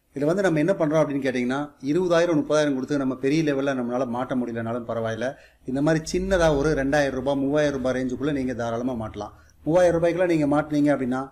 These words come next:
தேர்ட்டி டூ ஜி பி எஸ் D card வந்துரும், அவங்களே வந்து install பண்ணி கொடுத்துருவாங்க, One year வந்து guarantee வந்துரும். உங்களுக்கு இந்த மாதிரிலாம் இருக்கு. பொள்ளாச்சி தாலுகா ஃபுல்லா எங்கேனாலும் சொல்லுங்க, நான் contact number வந்து கீழே உங்களுக்கு டிஸ்கிரிப்ஷன்ல தர்றேன்,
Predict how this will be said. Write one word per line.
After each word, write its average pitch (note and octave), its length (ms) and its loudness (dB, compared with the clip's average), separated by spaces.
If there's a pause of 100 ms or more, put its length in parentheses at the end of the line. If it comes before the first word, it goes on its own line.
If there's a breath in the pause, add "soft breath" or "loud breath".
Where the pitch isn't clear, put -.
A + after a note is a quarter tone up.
(140)
தேர்ட்டி C3 200 -6
டூ D3 80 -2
ஜி C3+ 160 -2
பி C#3 100 2
எஸ் C3+ 180 -2
D D3+ 120 -2
card C3 320 0
வந்துரும், A#2+ 320 -6 (260 soft breath)
அவங்களே C3+ 340 0
வந்து C#3+ 180 -2
install C3+ 300 -2
பண்ணி C3+ 180 -4
கொடுத்துருவாங்க, A#2 640 -6
One B2+ 220 -2
year D3 180 0
வந்து C#3 380 -4 (260 soft breath)
guarantee D3 380 2
வந்துரும். B2 360 -2
உங்களுக்கு C3 280 -4
இந்த C#3 80 0
மாதிரிலாம் C#3 260 0
இருக்கு. C#3+ 460 -6 (320 soft breath)
பொள்ளாச்சி F#3+ 320 2
தாலுகா D#3 300 2
ஃபுல்லா D#3+ 380 0
எங்கேனாலும் C#3+ 460 0
சொல்லுங்க, C#3 580 -2
நான் B2+ 200 -8
contact D3+ 380 -4
number C3 240 -4
வந்து C3 300 -4
கீழே D3+ 220 -2
உங்களுக்கு B2+ 340 -2
டிஸ்கிரிப்ஷன்ல A#2+ 500 -10
தர்றேன், E3 280 -6